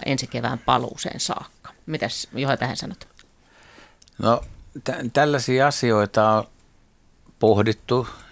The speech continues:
Speaker 2: ja ehdotettu ja epäiltykin. Ku-, kuikathan lähtee, että kyllä niitä menee syksyllä isoja joukkoja ja ne ei varsinaisesti ole niinku hyvin kiinteissä parvissa, mutta semmosissa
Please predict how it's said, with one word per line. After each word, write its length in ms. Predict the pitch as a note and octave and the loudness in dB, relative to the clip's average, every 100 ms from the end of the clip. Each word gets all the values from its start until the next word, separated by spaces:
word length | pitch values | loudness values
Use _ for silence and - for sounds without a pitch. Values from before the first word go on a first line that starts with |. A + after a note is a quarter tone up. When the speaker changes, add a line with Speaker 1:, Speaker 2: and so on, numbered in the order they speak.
| - | -6
Speaker 2:
ja 80 | G2+ | -4
ehdotettu 720 | G2 F2+ G#2+ G2+ A2 - A#2 | -2 2 2 2 -2 -2 0
ja 160 | A2+ F2+ | 2 2
epäiltykin. 920 | E2+ - G2 G#2+ G#2 G#2+ - A#2+ A2 - - - _ _ | 0 0 2 2 0 -2 -2 -4 -4 -10 -20 -20 _ _
Ku-, 220 | - - - - - | -8 -8 -12 -20 -6
kuikathan 520 | A2 A2+ A2 G#2+ G#2 | -2 2 2 4 4
lähtee, 340 | B2 A#2+ - | 4 2 0
että 120 | F2+ - | 0 0
kyllä 140 | G2 | 0
niitä 220 | G#2+ - | 0 -2
menee 360 | B2+ A#2+ A#2 G2+ | -2 2 4 2
syksyllä 480 | - A2+ - G2 F#2+ | 0 -2 -2 2 2
isoja 360 | G#2+ G#2 F#2 | 4 4 4
joukkoja 560 | F#2 A2 G2 - F#2+ F2+ | 4 4 2 0 2 4
ja 100 | F2 - - - - - _ | 2 -2 -12 -20 -20 -20 _
ne 80 | F#2+ | 2
ei 120 | G2 | 4
varsinaisesti 540 | A2 G2 G2 F#2 - | 4 2 0 0 0
ole 80 | G2+ | 0
niinku 200 | F#2+ - | 2 0
hyvin 340 | F#2+ B2 G2+ F2 | -2 2 2 2
kiinteissä 520 | F#2+ F2 F2+ F2+ G#2+ | -2 0 0 0 0
parvissa, 540 | - G#2+ F#2+ F2 - | 2 4 4 0 -2
mutta 240 | E2+ E2 - | -2 -4 -4
semmosissa 560 | F2 E2+ F2+ - F2+ | -4 -2 -2 0 0